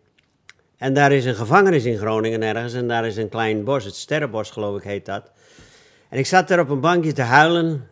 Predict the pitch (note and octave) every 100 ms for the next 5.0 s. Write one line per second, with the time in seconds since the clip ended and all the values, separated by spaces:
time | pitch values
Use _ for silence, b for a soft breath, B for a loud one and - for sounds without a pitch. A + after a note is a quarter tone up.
0 | _ B2+ C3+ C#3+ D3+ C3 A#2+ D3+ D#3+ D3
1 | C#3+ C#3 C3 - _ _ _ _ _ _
2 | _ _ _ _ - C3+ A#2 C3 G#2 A2
3 | G#2 D#3 C#3+ C3+ - b b b b b
4 | b b b - A#2+ A2 B2 G#2 - D#3+